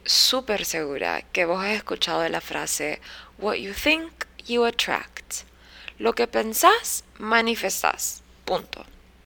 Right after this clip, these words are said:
No solamente lo que decís influye en tu mindset, pero también viceversa. Tu mindset influye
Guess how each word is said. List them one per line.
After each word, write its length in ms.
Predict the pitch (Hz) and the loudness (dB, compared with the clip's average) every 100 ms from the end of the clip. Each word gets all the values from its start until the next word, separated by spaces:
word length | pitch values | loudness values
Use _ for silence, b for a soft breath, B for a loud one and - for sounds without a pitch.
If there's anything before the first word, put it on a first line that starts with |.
| _ _ _ _ | _ _ _ _
No 320 | 220 214 220 240 | -4 -2 -2 0
solamente 880 | - 240 226 233 202 185 185 208 | 0 2 0 0 -2 -4 -4 -4
lo 220 | 214 190 - | -2 -4 -4
que 120 | - | -2
decís 640 | - - - - - - - | -2 -2 -4 -4 -6 -8 -8
influye 760 | 196 - 175 165 160 165 165 - | -10 -10 -6 -4 -2 -2 -2 -4
en 180 | 180 180 | -8 -6
tu 140 | 214 | -6
mindset, 640 | 180 165 170 - 208 214 - | -2 -2 -4 0 2 2 0
pero 200 | 190 180 | -2 -2
también 480 | 190 175 180 208 226 | -4 -4 -4 -4 -4
viceversa. 920 | 220 - 185 196 240 - - - - B B B - | -4 -2 4 4 4 0 0 -2 -4 B B B 0
Tu 140 | 247 | 0
mindset 540 | 233 185 190 - 196 - | 2 0 -2 -2 -4 -4
influye 800 | 233 220 - 208 220 226 226 | -8 -8 -6 -4 -2 0 0